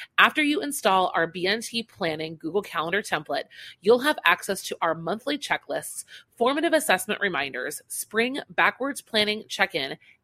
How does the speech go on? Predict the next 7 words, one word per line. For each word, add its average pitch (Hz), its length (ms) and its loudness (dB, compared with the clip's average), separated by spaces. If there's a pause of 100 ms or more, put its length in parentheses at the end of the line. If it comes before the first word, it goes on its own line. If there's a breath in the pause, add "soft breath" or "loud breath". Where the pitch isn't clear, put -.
and 202 400 0 (100)
our 185 160 4
look 202 240 0
ahead 180 460 2 (200 soft breath)
Saturday 165 680 -2
exercise. 143 800 -6 (640 soft breath)
Each 277 260 -2